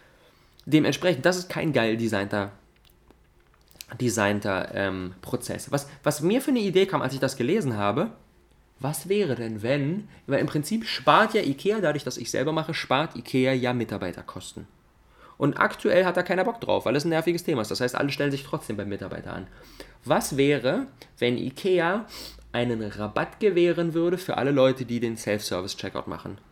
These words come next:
Wenn quasi die Produkte unterschiedlich viel kosten, dann kostet die Lampe, kostet irgendwie,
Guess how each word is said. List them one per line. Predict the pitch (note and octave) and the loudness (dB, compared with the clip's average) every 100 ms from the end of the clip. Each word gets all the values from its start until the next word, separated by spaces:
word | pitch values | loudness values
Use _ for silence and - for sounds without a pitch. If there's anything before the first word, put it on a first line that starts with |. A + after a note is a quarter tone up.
| - - - - | -20 -20 -20 -6
Wenn | - C#3 | 0 2
quasi | C#3 C#3 A#2+ | 2 0 2
die | A#2+ | -2
Produkte | - - A#2 G3+ - - | -2 -2 2 0 2 0
unterschiedlich | - A3 G#3+ G3+ F3+ F#3+ | 2 4 4 2 -2 -2
viel | F#3+ | 0
kosten, | F3 - A2 G#2 - - | 0 -2 -6 -10 -10 -4
dann | D3 | 2
kostet | A#3 - | 2 2
die | F3+ | 4
Lampe, | D3+ G3 C4+ G#3 C#4 - - _ _ - | 6 6 4 2 2 -4 -20 _ _ -2
kostet | E3+ E3+ E3 | 0 2 0
irgendwie, | - D#3 D3 C#3+ | 2 2 4 4